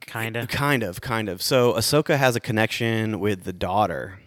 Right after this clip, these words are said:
Speaker 2: Um,
Speaker 1: Okay.
Speaker 2: if you notice the bird that she was staring at, the
Speaker 1: Yeah.
Speaker 2: little owl thing, that's the same one that was in her appearance in, uh, The Mandalorian when
Speaker 1: Okay.
Speaker 2: Ahsoka was there with the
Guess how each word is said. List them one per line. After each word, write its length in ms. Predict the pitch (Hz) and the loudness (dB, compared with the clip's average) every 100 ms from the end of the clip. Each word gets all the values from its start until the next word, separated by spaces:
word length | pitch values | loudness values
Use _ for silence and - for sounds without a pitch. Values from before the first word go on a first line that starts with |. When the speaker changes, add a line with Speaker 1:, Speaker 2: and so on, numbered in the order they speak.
| - - | -16 -4
Speaker 2:
Um, 420 | 98 190 98 95 | -2 0 0 -2
Speaker 1:
Okay. 120 | 95 | -4
Speaker 2:
if 120 | 104 107 | -4 -2
you 80 | |
notice 560 | 101 110 131 127 123 - | 0 4 4 4 2 0
the 360 | 110 107 107 98 | -4 -2 -2 -4
bird 440 | 101 104 120 131 | -2 0 0 0
that 140 | 120 - | -2 -2
she 100 | 117 | -4
was 120 | 104 | -4
staring 320 | 120 120 127 | -4 -2 -2
at, 260 | 131 131 - | -2 -4 -4
the 80 | 101 | -4
Speaker 1:
Yeah. 280 | 98 101 | -2 -2
Speaker 2:
little 160 | 104 92 | -2 -2
owl 320 | 82 101 117 | 0 0 0
thing, 340 | 117 127 131 135 _ - - _ _ | -2 -4 -4 -6 _ -20 -20 _ _
that's 280 | 104 107 - | -6 -4 -6
the 100 | 92 | -6
same 340 | - 113 117 | -4 -2 0
one 140 | 113 113 | 0 -2
that 100 | 104 | -2
was 160 | 107 | -2
in 420 | 107 110 110 107 104 | -2 -2 -2 -4 -6
her 240 | 104 101 | -4 -4
appearance 600 | 92 107 107 104 98 - | -4 -6 -6 -6 -8 -12
in, 340 | - 98 95 92 | -10 -8 -8 -8
uh, 360 | 87 80 64 | -10 -10 -12
The 80 | 64 | -8
Mandalorian 640 | 107 104 101 107 110 113 117 | -6 -4 -4 -4 -4 -6 -12
when 160 | - 98 | -10 -8
Speaker 1:
Okay. 180 | 98 107 | -2 -2
Speaker 2:
Ahsoka 100 | 104 | 0
was 160 | 104 | -2
there 140 | 104 104 | -2 -2
with 120 | 101 | -4
the 120 | 101 | -6